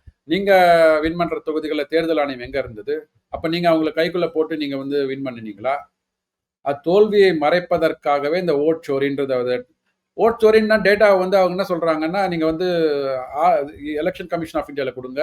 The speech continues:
இல்ல சுப்ரீம் கோர்ட்ல கொடுங்க" அப்படின்னா, ராகுல் காந்தி என்ன சொல்றாருன்னா, "பகிரங்கமாக நான் தர முடியாது, இது வந்து எதிர்க்கட்சியாக நான் குற்றம் தான் வைப்பேன்,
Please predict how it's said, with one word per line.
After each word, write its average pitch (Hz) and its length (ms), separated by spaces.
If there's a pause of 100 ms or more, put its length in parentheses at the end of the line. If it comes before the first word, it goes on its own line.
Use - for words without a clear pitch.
(440)
இல்ல 156 160
சுப்ரீம் 185 360
கோர்ட்ல 160 280
கொடுங்க" 156 300
அப்படின்னா, 143 380
ராகுல் 175 280
காந்தி 156 200
என்ன 160 140
சொல்றாருன்னா, 156 400 (440)
"பகிரங்கமாக 165 840
நான் 160 240
தர 156 240
முடியாது, 127 840 (920)
இது 139 120
வந்து 175 180
எதிர்க்கட்சியாக 175 720
நான் 160 160
குற்றம் 175 300
தான் 180 140
வைப்பேன், 139 540